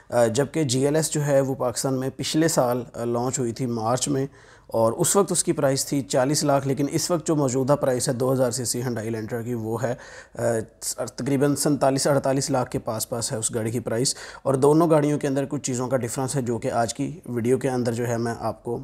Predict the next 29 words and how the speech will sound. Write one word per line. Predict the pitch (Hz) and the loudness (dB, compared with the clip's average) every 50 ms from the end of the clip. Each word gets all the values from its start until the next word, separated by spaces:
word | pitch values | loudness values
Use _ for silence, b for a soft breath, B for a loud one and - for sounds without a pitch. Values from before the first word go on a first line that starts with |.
| - - | -12 -14
अ, | 80 95 | -12 -10
फ़र्क | 101 - - 139 135 107 | -6 0 0 2 2 0
बताऊँगा | 117 135 - 123 120 123 123 127 | -2 -4 -2 -2 0 0 0 0
दोनों | 113 120 113 117 127 123 | 0 0 -2 0 0 0
गाड़ियों | 123 117 117 123 117 | 0 0 0 -2 -2
के | - | -2
अंदर | 123 117 110 123 131 B B B B B - | -2 -2 -2 -4 -4 B B B B B -4
क्या | 131 131 | -2 0
क्या | 131 139 131 | 0 0 0
चीज़ें | - 131 117 120 120 | 0 0 0 0 0
जो | 117 120 | 0 -2
हैं | 120 120 117 | -2 -2 -2
वो | 113 117 120 | -2 -2 -2
डिफरेंस | 110 117 110 - 120 113 113 | -2 -2 -4 -4 -4 -4 -2
है। | 120 | -2
So, | 113 - 127 | -2 -2 0
सबसे | 113 - 143 - - 165 | 0 0 0 0 0 0
पहले | 139 151 147 147 | 2 2 2 2
तो | 139 - | 0 -2
चाबी | - 151 127 113 120 147 | 0 0 0 2 0 0
से | 135 160 | 0 -2
शुरुआत | 139 - 147 147 139 135 - | 0 0 2 4 4 2 2
करते | - 143 123 - - | 0 -4 -6 -4 -2
हैं। | 135 147 151 151 B B B B B B - | 0 0 -2 -2 B B B B B B -4
ये | - 131 | -2 0
है | 135 151 147 | 0 2 0
जी | 131 135 | 0 0
Hyundai | 135 135 135 117 117 127 - | 0 0 0 0 0 0 0
Elantra | 127 123 120 120 107 - 131 | 0 0 0 0 0 0 -2